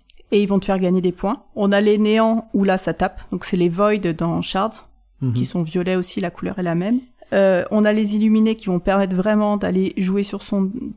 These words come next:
Speaker 1: sur, euh, la pioche, sur les autres factions, avoir des synergies entre factions. Si tu joues toutes les factions, tu vas gagner des trucs. Et enfin, on a les mechas, et là, c'est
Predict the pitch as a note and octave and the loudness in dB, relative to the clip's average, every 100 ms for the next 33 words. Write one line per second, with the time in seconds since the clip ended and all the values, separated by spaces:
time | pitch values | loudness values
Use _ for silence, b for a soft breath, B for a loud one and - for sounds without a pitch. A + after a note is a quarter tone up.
0 | - - - G3 F#3+ F#3 - G3 G3 - | -16 -10 -4 0 2 2 2 0 0 0
1 | G3+ G3 G3 - - G3 F3+ F#3 G#3+ - | 0 0 -4 -8 -6 0 0 0 -2 -2
2 | A3+ - - G#3 G3+ - _ F#3+ F#3+ F#3+ | -4 -4 -2 -2 -2 -8 _ -2 0 0
3 | F3+ - G#3 G3+ G#3+ G#3+ - A#3 A#3+ A3 | -2 0 0 -2 -2 -4 -2 -2 -2 -4
4 | G#3+ G3+ - G3 G3 F#3+ F3+ - G3 G3 | -4 -4 -2 -4 -4 -8 -8 -10 -6 -6
5 | G3 G3 G#3 G3+ F3+ F3+ F3+ F3+ F3+ - | -6 -6 -6 -6 -6 -6 -4 -4 -6 -6
6 | C4 - b b - F#3+ F#3 A3+ A3 G3+ | -10 -12 b b 0 0 2 2 2 2
7 | F#3+ F#3+ F#3 - G#3+ A3+ - F#3 G3 - | 2 0 0 0 0 0 0 -2 -2 -2
8 | G3 | -4